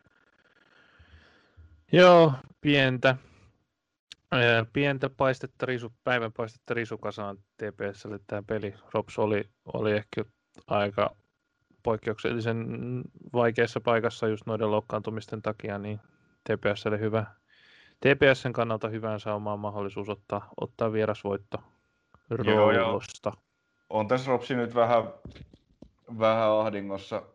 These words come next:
Speaker 2: ahdingossa tietysti, tietysti muutenkin, että nyt on neljäs, oli neljäs peräkkäinen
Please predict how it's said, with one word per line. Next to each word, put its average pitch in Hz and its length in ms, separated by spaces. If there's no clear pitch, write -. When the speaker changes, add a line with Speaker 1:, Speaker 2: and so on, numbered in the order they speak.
Speaker 2:
ahdingossa 101 580
tietysti, 98 720
tietysti 131 420
muutenkin, 107 680
että - 400
nyt 95 260
on 104 80
neljäs, 104 540
oli 120 160
neljäs 117 320
peräkkäinen 104 720